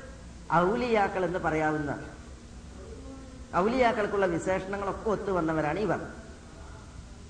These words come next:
അല്ലദീന ആമനു വ കാനൂ യത്തഖൂൻ. ഔലിയാക്കൾ വിശ്വാസികളാണ്, അള്ളാഹുവിനെ സൂക്ഷിച്ച് ജീവിക്കുന്നവരാണ്.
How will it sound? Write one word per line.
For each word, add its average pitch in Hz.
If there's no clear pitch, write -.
അല്ലദീന 190
ആമനു 196
വ 185
കാനൂ 185
യത്തഖൂൻ. 175
ഔലിയാക്കൾ 226
വിശ്വാസികളാണ്, 226
അള്ളാഹുവിനെ 208
സൂക്ഷിച്ച് 185
ജീവിക്കുന്നവരാണ്. 165